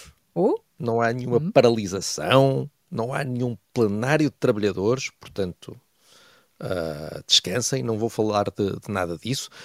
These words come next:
Speaker 2: mas ontem, ah, ah, as travessias do Tejo entre Lisboa, ah, e os concelhos do Seixal e do Montijo tiveram problemas, porque, para usar as palavras da empresa, houve constrangimentos técnicos na frota, que é uma coisa que também acontece muito na Transtejo.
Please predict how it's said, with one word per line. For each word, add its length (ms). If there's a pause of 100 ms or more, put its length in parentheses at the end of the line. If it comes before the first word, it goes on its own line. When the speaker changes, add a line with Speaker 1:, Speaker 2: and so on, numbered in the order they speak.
(200)
Speaker 2:
mas 220
ontem, 500
ah, 1500
ah, 40
as 100
travessias 400
do 100
Tejo 360
entre 220
Lisboa, 540 (100)
ah, 320
e 60
os 80
concelhos 420
do 140
Seixal 500
e 60
do 80
Montijo 540 (180)
tiveram 260
problemas, 500 (760)
porque, 760
para 120
usar 320
as 100
palavras 420
da 120
empresa, 520
houve 300
constrangimentos 1000
técnicos 540
na 120
frota, 420
que 140
é 40
uma 100
coisa 160
que 40
também 200
acontece 360
muito 140
na 80
Transtejo. 560